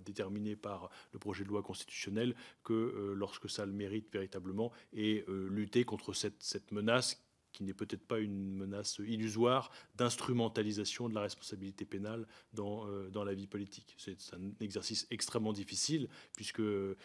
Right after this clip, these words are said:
le, le droit d'accès à la justice et le droit de porter plainte doit évidemment être, être préservé, mais le risque de, d'un détournement de cette justice pénale, euh, à des fins, euh, politiques est une vraie menace. Donc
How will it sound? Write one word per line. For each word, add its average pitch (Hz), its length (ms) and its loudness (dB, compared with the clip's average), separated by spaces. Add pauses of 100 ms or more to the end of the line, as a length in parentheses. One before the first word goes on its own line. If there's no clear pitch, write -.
(160)
le, 98 300 -4
le 98 100 -2
droit 101 280 4
d'accès 104 480 2
à 98 40 0
la 98 100 0
justice 98 500 -2
et - 20 -10
le 92 80 -6
droit 95 160 -6
de - 80 -12
porter - 300 -6
plainte 104 260 -4 (160)
doit 92 220 -4
évidemment 98 480 -6
être, 95 340 -6 (280)
être 104 220 -6
préservé, 104 580 0 (220)
mais 107 120 2
le 107 100 8
risque 110 400 4
de, 98 320 -2
d'un 101 160 2
détournement 120 680 8 (360)
de 107 100 2
cette 104 240 0
justice 104 560 0
pénale, 113 520 4 (280)
euh, 98 300 -2
à 101 100 -2
des 101 140 2
fins, 110 480 -2
euh, 92 240 -8
politiques 107 640 -4
est - 260 -10
une 92 240 -8
vraie 101 200 -4
menace. 101 380 -6
Donc 101 140 -10